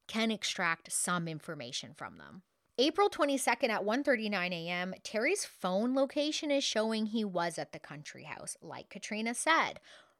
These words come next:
But then between one forty A M and two fifty-nine A M, Terry's phone location information was manually turned off and was not recording or documenting any of his locations. Had Terry gone anywhere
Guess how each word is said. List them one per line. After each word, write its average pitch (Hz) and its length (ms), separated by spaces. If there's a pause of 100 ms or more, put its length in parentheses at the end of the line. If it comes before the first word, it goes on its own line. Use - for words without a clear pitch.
(140)
But 185 600
then 233 400
between 190 460
one 226 240
forty 240 440
A 175 160
M 170 200
and 180 160
two - 180
fifty-nine 196 680
A 202 200
M, 170 260 (380)
Terry's 277 400
phone 208 340
location 190 480
information 277 600
was 277 120
manually 302 720
turned 196 480
off 175 380
and 185 180
was 180 160
not 170 340
recording 170 760
or 156 200
documenting 151 1120
any 180 280
of 156 100
his 165 220
locations. - 920 (360)
Had 311 380
Terry 262 340
gone 196 340 (100)
anywhere 196 760